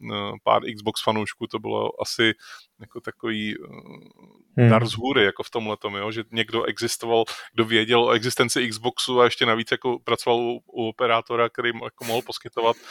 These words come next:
Speaker 1: eh, díky tomu jako lepší službu, protože když tam, když jsi tam zavolal, a já jsem volal na operátory, to bylo teda až v době tři sta šedesátky, „Prosím vás, mě, mě jde internet, ale nejde mi do Xboxu, nemůžu se připojit, co mám dělat?“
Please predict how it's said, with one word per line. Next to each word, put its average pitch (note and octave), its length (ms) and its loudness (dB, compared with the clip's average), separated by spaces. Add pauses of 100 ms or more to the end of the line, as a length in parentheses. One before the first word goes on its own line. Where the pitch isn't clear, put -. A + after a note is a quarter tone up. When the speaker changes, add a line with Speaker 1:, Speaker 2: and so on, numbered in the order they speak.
(300)
Speaker 1:
eh, A#2+ 200 6
díky A#2+ 200 -6
tomu A#2+ 220 0
jako A#2+ 300 4
lepší A#2 260 4
službu, B2 320 -8
protože A#2+ 140 0
když A#2+ 180 -4
tam, B2 140 -2 (160)
když A#2 160 -12
jsi - 100 -16
tam A#2+ 160 -4
zavolal, A#2 300 2
a A#2 40 2
já A2 80 6
jsem B2 180 -8
volal G2 360 0
na G2+ 80 -2
operátory, G2+ 580 -2
to - 80 -20
bylo G#2 140 -6
teda A2+ 180 -2
až G2+ 100 0
v - 20 -16
době G#2 200 -4
tři - 140 -10
sta - 160 -4
šedesátky, G#2 600 0 (360)
„Prosím B2 360 2
vás, A#2 280 4
mě, A#2 240 -6
mě A#2 200 0
jde A#2+ 120 6
internet, A#2 580 0 (100)
ale A#2 120 6
nejde A2 300 2
mi A#2 120 0
do C3 100 0 (120)
Xboxu, A2 360 -4
nemůžu A2 300 -4
se - 120 0
připojit, - 460 -2
co B2 100 -4
mám A2 200 2
dělat?“ G#2 340 4